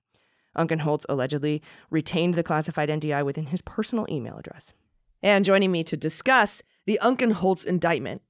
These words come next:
is twenty-six-year F B I and Army vet and author of the New York Times bestseller, Compromise, Peter Strzok. Hey, Peter, how's it going?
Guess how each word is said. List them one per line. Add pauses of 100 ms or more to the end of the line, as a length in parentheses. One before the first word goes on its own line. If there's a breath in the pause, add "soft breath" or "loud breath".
is
twenty-six-year
F
B
I
and
Army
vet
and
author
of
the
New
York
Times
bestseller,
Compromise,
Peter
Strzok.
Hey,
Peter,
how's
it
going?